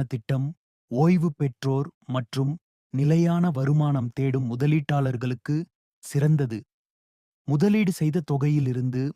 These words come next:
மாதந்தோறும் வட்டி வருமானம் கிடைக்கும். இதன் மூலம் ஓய்வு பெற்றோர் தங்களின் வாழ்வாதாரத்தை எளிதாக நடத்தி கொள்ள முடிகிறது. மூத்த குடிமக்கள் சேமிப்பு திட்டம்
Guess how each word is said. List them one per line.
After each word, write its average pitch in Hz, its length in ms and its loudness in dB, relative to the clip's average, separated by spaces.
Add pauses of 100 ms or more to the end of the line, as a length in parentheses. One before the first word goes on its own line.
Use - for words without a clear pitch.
மாதந்தோறும் 135 800 2 (420)
வட்டி 139 300 -2
வருமானம் 143 580 2
கிடைக்கும். 120 440 -6 (480)
இதன் 120 300 -2
மூலம் 147 400 2 (300)
ஓய்வு 151 360 2
பெற்றோர் 139 560 -2
தங்களின் 117 440 -4
வாழ்வாதாரத்தை 139 920 0 (500)
எளிதாக 143 600 0
நடத்தி 127 420 -2
கொள்ள 127 300 -2
முடிகிறது. 117 540 -4 (1000)
மூத்த 170 380 2
குடிமக்கள் 147 680 0 (260)
சேமிப்பு 175 580 2
திட்டம் 127 460 -4